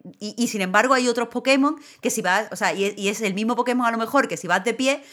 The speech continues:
te ve como a trescientos kilómetros, ¿sabes? Es raro, es raro, os lo prometo. Eh, y eso de la cría, yo creo que eso no es verdad, es una casualidad que se pusiera ahí en ese momento, porque, eh, hay m-, bastantes fallos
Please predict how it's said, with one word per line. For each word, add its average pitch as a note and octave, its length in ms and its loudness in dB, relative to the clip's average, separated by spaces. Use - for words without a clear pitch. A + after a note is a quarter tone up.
te G#3 140 0
ve G#3+ 140 0
como B3+ 200 0
a A#3 60 0
trescientos G3+ 480 -2
kilómetros, E3+ 580 2
¿sabes? F#3+ 280 2
Es G#3+ 100 2
raro, G#3 460 2
es F#3 100 -2
raro, D#3+ 380 2
os F3 100 -4
lo E3+ 120 -4
prometo. F3+ 420 -4
Eh, G#3+ 560 -2
y A3 100 0
eso A3+ 160 -4
de C4+ 100 -2
la B3 160 2
cría, B3+ 260 0
yo G3+ 120 -4
creo G#3 180 -4
que F#3 100 -4
eso F#3+ 260 -4
no F#3+ 380 -4
es F#3 140 -4
verdad, F#3+ 340 2
es - 120 -4
una G3 140 -8
casualidad F#3 480 -2
que F3 80 -10
se G#3 100 -10
pusiera F3+ 320 -6
ahí E3+ 100 -4
en E3+ 60 -8
ese E3+ 160 -10
momento, A3 540 -4
porque, A#3+ 680 4
eh, F#3 240 0
hay F#3+ 200 4
m-, G3 260 -6
bastantes F#3+ 720 0
fallos D#3+ 640 0